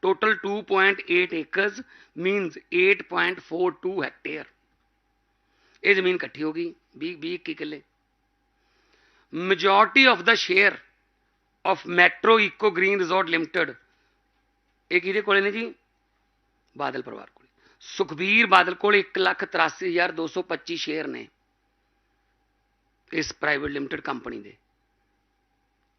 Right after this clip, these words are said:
ਮੈਟਰੋ ਈਕੋ ਗ੍ਰੀਨ ਰਿਜ਼ੋਰਟ ਦੇ, ਸੌ ਰੁਪਇਆ ਕੀਮਤ ਦੇ ਇੱਕ ਲੱਖ ਤਰਾਸੀ ਹਜ਼ਾਰ ਦੋ ਸੌ ਪੱਚੀ ਸ਼ੇਅਰ। <clears throat> ਮਿਸਿਜ਼ ਹ-, ਹਰਸਿਮਰਤ ਕੌਰ ਬਾਦਲ ਕੋਲ ਇਕਿਆਸੀ ਹਜ਼ਾਰ ਪੰਜ ਸੌ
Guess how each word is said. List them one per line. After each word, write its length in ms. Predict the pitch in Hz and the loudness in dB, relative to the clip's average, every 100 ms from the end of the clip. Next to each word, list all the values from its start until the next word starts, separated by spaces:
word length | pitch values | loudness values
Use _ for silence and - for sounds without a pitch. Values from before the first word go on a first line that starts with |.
| _ _ _ _ _ | _ _ _ _ _
ਮੈਟਰੋ 360 | 139 156 - 170 | 0 0 0 -2
ਈਕੋ 220 | 151 165 | -2 -4
ਗ੍ਰੀਨ 200 | 147 147 | -6 -6
ਰਿਜ਼ੋਰਟ 320 | 127 123 110 | -6 -8 -10
ਦੇ, 160 | 107 - _ _ _ _ _ | -14 -20 _ _ _ _ _
ਸੌ 280 | _ - 165 | _ -4 -2
ਰੁਪਇਆ 240 | 160 170 165 | 0 0 -2
ਕੀਮਤ 320 | 156 151 151 | -2 -6 -4
ਦੇ 240 | 165 196 - _ _ | -4 -4 -6 _ _
ਇੱਕ 200 | 156 - | -14 -8
ਲੱਖ 340 | 156 151 - 190 202 _ _ _ | -4 -4 -4 -10 -10 _ _ _
ਤਰਾਸੀ 340 | 147 151 - 151 | -10 -10 -10 -8
ਹਜ਼ਾਰ 160 | 147 | -8
ਦੋ 100 | 139 | -8
ਸੌ 120 | 135 | -10
ਪੱਚੀ 280 | 147 139 151 | -8 -6 -8
ਸ਼ੇਅਰ। 260 | 135 165 180 - _ _ _ _ _ _ _ _ _ _ | -8 -8 -8 -12 _ _ _ _ _ _ _ _ _ _
<clears throat> 260 | - 139 127 - _ _ _ _ 151 | -8 -6 -8 -10 _ _ _ _ -8
ਮਿਸਿਜ਼ 300 | 160 190 156 | -6 -6 0
ਹ-, 220 | 165 160 | 2 2
ਹਰਸਿਮਰਤ 600 | 139 170 - 190 196 190 | 2 0 0 -2 -2 -2
ਕੌਰ 240 | - 185 - _ | 0 0 0 _
ਬਾਦਲ 360 | 143 151 165 | -4 -2 -2
ਕੋਲ 220 | 175 185 196 | -4 -2 -2
ਇਕਿਆਸੀ 840 | - - _ - 170 - - 196 | -6 -20 _ 2 2 2 -2 -2
ਹਜ਼ਾਰ 200 | 185 185 | 0 0
ਪੰਜ 300 | - 156 151 | 0 -2 -2
ਸੌ 220 | 170 175 | -4 -4